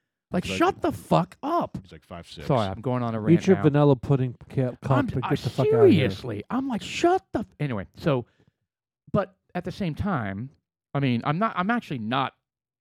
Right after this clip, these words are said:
Speaker 1: a, a huge Robert De Niro fan, but the, the Heat, the movie Heat with him and Pacino,
Speaker 2: Right.
Speaker 1: one of my favorites, right? But I,
Speaker 3: Mm.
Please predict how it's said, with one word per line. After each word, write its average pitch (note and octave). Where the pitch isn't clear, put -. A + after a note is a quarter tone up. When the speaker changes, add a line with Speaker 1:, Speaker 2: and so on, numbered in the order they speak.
Speaker 1:
a, A#2+
a A2+
huge E3
Robert D3+
De D3
Niro C#3
fan, D3
but B2
the, B2
the B2+
Heat, -
the C3
movie G#2+
Heat -
with B2
him C#3+
and G#2+
Pacino, E3
Speaker 2:
Right. -
Speaker 1:
one C3+
of B2+
my A#2
favorites, G2+
right? F#2+
But -
I, -
Speaker 3:
Mm. D3